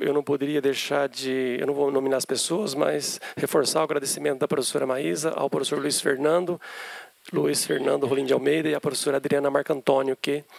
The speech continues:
estiveram à frente, comandando efetivamente esse, esse grupo. Isso foi, isso nos deu uma segurança ímpar pra, pra, pra avançar e chegar,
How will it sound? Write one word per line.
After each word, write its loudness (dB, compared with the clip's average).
estiveram 0
à 4
frente, -2
comandando 2
efetivamente -2
esse, -2
esse 0
grupo. -2
Isso -6
foi, -2
isso -6
nos -2
deu 2
uma -2
segurança 0
ímpar 0
pra, 2
pra, 0
pra 2
avançar 0
e -4
chegar, -2